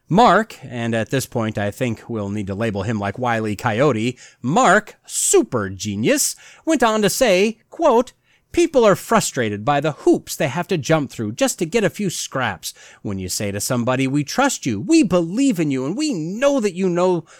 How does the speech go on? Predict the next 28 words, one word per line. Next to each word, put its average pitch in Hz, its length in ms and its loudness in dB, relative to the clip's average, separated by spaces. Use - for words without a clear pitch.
what 190 440 -2
you 185 160 2
need 180 420 2
in 160 140 0
your 156 160 0
life,' 131 420 -2
that's 127 320 -2
powerful." 147 640 -8
He 240 140 4
went 247 240 4
on, 175 500 2
quote, 214 540 2
"We 254 200 2
haven't 185 380 0
done 180 180 4
formal 220 400 2
research 247 500 -2
yet, 202 240 0
but 214 180 -4
you're 277 120 0
going 220 280 0
to 214 60 0
start 220 380 -2
seeing 220 280 -2
some 247 520 -6
really 311 400 2
exciting 196 480 0
stories 127 560 0